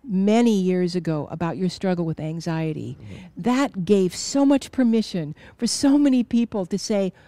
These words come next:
Speaker 1: "Oh, it must be okay to be a strong Christian and to struggle with the reality of anxiety." So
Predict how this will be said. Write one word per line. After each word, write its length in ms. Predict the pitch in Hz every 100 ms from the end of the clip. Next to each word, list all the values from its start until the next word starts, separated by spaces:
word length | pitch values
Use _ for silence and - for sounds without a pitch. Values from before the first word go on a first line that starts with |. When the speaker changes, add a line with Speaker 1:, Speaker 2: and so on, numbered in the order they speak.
| _ _ -
Speaker 1:
"Oh, 200 | 285 277
it 80 |
must 320 | - 180 233 -
be 160 | 185
okay 640 | 175 165 - 285 208 107 - _ _ - 185
to 100 | 214
be 180 | 233
a 60 | 190
strong 480 | - - 220 262 214
Christian 540 | - 294 - 185 165 - - -
and 140 | 226
to 80 | 214
struggle 460 | - - 226 254 233
with 160 | 202
the 80 | 208
reality 500 | 190 190 190 254 226 190
of 60 |
anxiety." 800 | 180 170 175 185 214 269 175 131 - - - -
So 320 | - 220